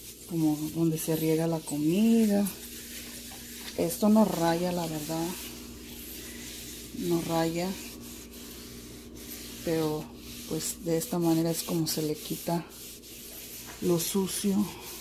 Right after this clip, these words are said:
de la comida, lo que tiran ellos. Y hay lugares que a veces no se puede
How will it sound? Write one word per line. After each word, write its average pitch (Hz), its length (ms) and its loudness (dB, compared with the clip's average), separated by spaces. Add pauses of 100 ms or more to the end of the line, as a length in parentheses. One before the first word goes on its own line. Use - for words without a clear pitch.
(200)
de 175 80 0
la 165 120 2
comida, 175 600 2 (360)
lo 165 120 -2
que 160 140 -2
tiran 165 460 2
ellos. 165 560 0 (3250)
Y 165 220 4
hay 165 240 8
lugares 190 600 8
que - 120 -2 (140)
a 160 40 6
veces 160 540 6
no 165 200 10
se 165 140 2
puede 165 460 6